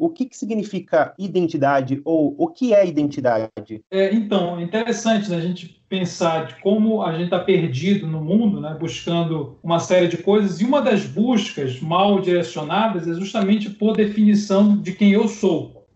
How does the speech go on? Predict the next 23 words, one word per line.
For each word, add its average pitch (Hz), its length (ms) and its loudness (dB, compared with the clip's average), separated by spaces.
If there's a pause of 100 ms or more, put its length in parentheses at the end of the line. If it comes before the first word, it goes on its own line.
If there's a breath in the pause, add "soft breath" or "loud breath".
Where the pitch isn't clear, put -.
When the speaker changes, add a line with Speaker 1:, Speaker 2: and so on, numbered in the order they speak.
Speaker 2:
E 165 160 0
essa 190 220 2
é 202 60 4
a 208 40 -4
per-, 185 180 2
uma 165 200 -2
pergunta 160 260 -2
universal, 185 840 0
milenar, 185 800 0 (440)
que 214 340 0
tem 254 180 2
a 240 100 2
ver 196 600 0
com 233 640 0
o 190 100 -8
mais 196 380 0
íntimo, 196 560 0
né, 196 140 -2
a 170 340 -4
nossa, 190 480 -2
a 170 40 -4
nossa 196 260 0
necessidade 202 800 0